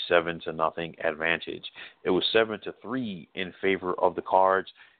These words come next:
early in the first, or in the second quarter, rather, when Stanton connected with tight end Jermaine Gresham from eleven yards out, and this capped off a seven-play, seventy-five-yard drive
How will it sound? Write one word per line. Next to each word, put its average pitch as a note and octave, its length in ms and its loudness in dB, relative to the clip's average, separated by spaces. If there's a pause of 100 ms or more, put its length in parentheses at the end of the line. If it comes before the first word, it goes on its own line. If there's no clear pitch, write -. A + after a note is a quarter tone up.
(200)
early G2 300 2
in F2 100 -2
the E2 140 -8
first, G2 240 2 (120)
or G2+ 100 4
in F#2+ 80 -4
the F2+ 100 -8
second B2+ 240 0
quarter, E2 260 2
rather, E2 360 2
when D#2+ 200 -12
Stanton G2+ 340 -2
connected F#2+ 440 -6
with F2+ 180 -8
tight G2 200 4
end F#2+ 200 -6
Jermaine A2 460 -4
Gresham G#2 400 2 (600)
from F#2+ 160 -2
eleven F#2 360 -2
yards F2+ 320 0
out, G#2 300 4
and E2+ 140 -16
this G2 100 -12 (140)
capped G#2+ 340 2
off G2 380 6 (120)
a E2 300 -8 (160)
seven-play, F2 720 -2
seventy-five-yard D#2+ 720 0
drive G2 420 4